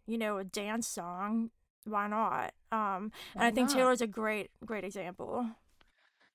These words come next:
Speaker 2: Yeah, and, okay, so Taylor is an interesting example here because, um, I, the first time I really listened to Taylor was nineteen eighty-nine because I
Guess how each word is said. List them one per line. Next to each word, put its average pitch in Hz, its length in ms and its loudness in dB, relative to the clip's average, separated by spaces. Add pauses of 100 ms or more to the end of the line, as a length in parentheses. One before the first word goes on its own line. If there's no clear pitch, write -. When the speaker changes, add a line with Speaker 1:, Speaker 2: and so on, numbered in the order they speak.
(120)
Speaker 2:
Yeah, 285 320 4
and, 262 360 2
okay, 220 400 2
so 208 260 6
Taylor 208 760 4
is - 300 -6
an 196 140 -2
interesting 175 580 -6 (240)
example 175 400 -4
here 160 200 -6
because, 180 520 -2 (100)
um, 175 640 2 (800)
I, 233 920 4
the 202 100 -2
first 214 420 -2
time 196 240 -4
I 165 80 0
really 170 420 -4
listened 165 300 -6
to 151 100 -10
Taylor 175 460 0
was 165 300 -6 (120)
nineteen 160 300 -2
eighty-nine 147 460 -2 (640)
because 185 800 4 (600)
I 160 720 4